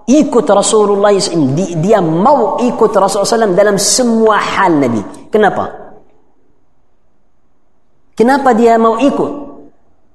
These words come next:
Jawab. Jawab. Sebab itu asalnya, asal sahabat, buatan dia, dia apa? Ikut Rasulullah sallallahu alaihi wasallam. Hadal asal. "Qul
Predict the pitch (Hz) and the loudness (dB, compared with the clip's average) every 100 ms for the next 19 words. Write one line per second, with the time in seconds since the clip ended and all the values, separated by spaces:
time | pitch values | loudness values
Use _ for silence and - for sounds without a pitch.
0 | _ _ 175 226 262 - - - - - | _ _ -2 0 0 -4 -10 -14 -18 -20
1 | - - - - 185 247 294 - - - | -20 -20 -20 -6 0 2 2 -4 -8 -10
2 | - 269 262 262 269 254 262 285 262 220 | -4 0 2 0 0 0 0 -2 -2 0
3 | 226 285 214 240 - 247 277 - 214 208 | 2 2 2 0 -2 -2 0 0 0 0
4 | 220 - 165 156 240 240 - - 180 220 | -2 0 0 2 2 0 -6 -2 2 2
5 | 220 190 226 240 254 247 240 262 262 - | 2 2 2 4 4 2 2 0 -2 -6
6 | - - - - - 269 - 285 262 240 | -12 -16 -20 -20 -8 -6 -2 0 2 2
7 | 247 247 240 226 233 226 226 220 226 226 | 0 2 0 0 0 0 -2 -2 -2 -2
8 | 269 208 - - - - 262 285 277 277 | -2 -2 -6 -16 -20 -8 0 0 2 0
9 | 220 - - - - - - - _ _ | -2 -6 -10 -16 -20 -20 -20 -20 _ _
10 | _ _ _ - _ _ _ - | _ _ _ -20 _ _ _ -2